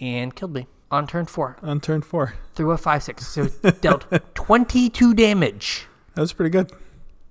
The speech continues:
Speaker 1: Killed me on, I was like, "Oh.
Speaker 2: Oops.
Speaker 1: That was fun."
Speaker 2: <laughs> Yeah.
Speaker 1: There's just a lot of games that are just like,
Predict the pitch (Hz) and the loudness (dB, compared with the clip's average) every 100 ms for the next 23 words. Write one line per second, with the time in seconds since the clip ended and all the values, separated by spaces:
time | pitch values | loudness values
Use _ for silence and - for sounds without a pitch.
0 | - - _ _ - 185 156 165 147 151 | -20 -20 _ _ -8 -6 -4 -4 -4 -2
1 | 147 143 143 - 180 117 107 - - - | -4 -2 -4 0 2 2 0 -12 -20 -20
2 | _ _ _ _ 135 170 - - - 156 | _ _ _ _ 0 0 -2 -6 4 4
3 | 214 190 196 - 127 131 185 - 185 - | 6 4 4 4 4 4 2 0 -8 -6
4 | 151 - - - - - - _ - - | -8 -8 -14 -20 -20 -20 -20 _ -10 -8
5 | - - _ 196 208 226 226 202 170 151 | -10 -16 _ 6 8 6 4 6 4 2
6 | 151 143 139 131 131 135 123 | 0 0 0 0 -2 0 0